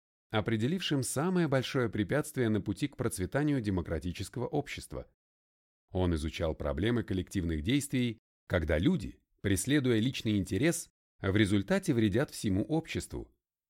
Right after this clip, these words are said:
социальную глупость. Его самая известная книга «Возвышение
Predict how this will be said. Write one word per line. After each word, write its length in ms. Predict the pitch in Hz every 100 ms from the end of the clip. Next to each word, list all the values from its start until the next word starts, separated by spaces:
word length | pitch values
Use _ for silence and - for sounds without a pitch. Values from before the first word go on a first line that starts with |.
| _
социальную 640 | - 180 - 165 151 156
глупость. 540 | 160 135 - - - _ _ _ _ _ _ -
Его 320 | 80 82 80
самая 400 | - 95 92 80
известная 640 | - 85 85 87 82 71
книга 460 | 69 156 165 156 139 _ _ _ -
«Возвышение 920 | 92 92 82 80 131 143 143 135 120